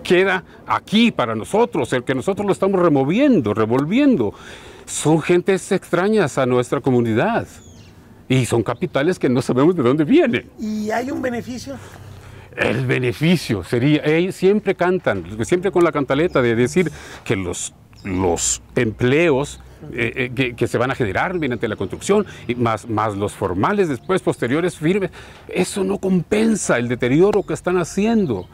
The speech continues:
Speaker 1: aunque ellos traten de justificarlo de mil maneras. Primero se hacen estudios de impacto ambiental y después presentan proyectos. Y aquí yo creo que nadie lo ha hecho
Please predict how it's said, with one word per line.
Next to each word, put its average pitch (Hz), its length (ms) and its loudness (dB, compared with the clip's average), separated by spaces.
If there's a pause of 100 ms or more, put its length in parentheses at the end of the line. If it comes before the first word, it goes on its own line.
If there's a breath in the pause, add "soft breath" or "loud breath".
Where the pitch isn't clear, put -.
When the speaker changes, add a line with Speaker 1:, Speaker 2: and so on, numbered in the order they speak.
(180 loud breath)
Speaker 1:
aunque 131 360 0
ellos 170 220 0
traten 170 280 2
de 165 100 0
justificarlo 170 760 0
de 165 100 2 (120)
mil 160 200 2
maneras. 165 580 0 (380 loud breath)
Primero 151 300 2
se 202 120 0
hacen 190 180 4
estudios 214 420 0
de 175 80 2
impacto 175 340 0
ambiental 175 480 2
y 208 40 -4
después 185 440 -6 (140)
presentan 196 460 -2
proyectos. - 840 -4 (560)
Y 101 80 -2
aquí 170 320 2 (340)
yo 131 120 2
creo 151 140 -4
que 131 100 0
nadie 135 300 2
lo 113 120 2
ha 117 80 2
hecho 110 280 -4